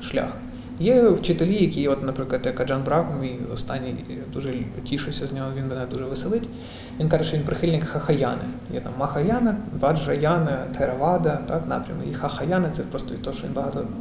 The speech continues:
багато жартує. Він там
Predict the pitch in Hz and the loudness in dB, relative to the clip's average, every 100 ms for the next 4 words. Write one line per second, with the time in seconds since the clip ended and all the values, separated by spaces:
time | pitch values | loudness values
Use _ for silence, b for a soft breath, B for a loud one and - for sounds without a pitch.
0 | - 180 196 185 170 143 135 - 120 - | -8 0 4 6 4 2 0 -2 -6 -6
1 | - - - - - - - - - - | -10 -14 -14 -14 -12 -12 -12 -12 -12 -14
2 | - - - 156 147 | -14 -14 -6 -4 -2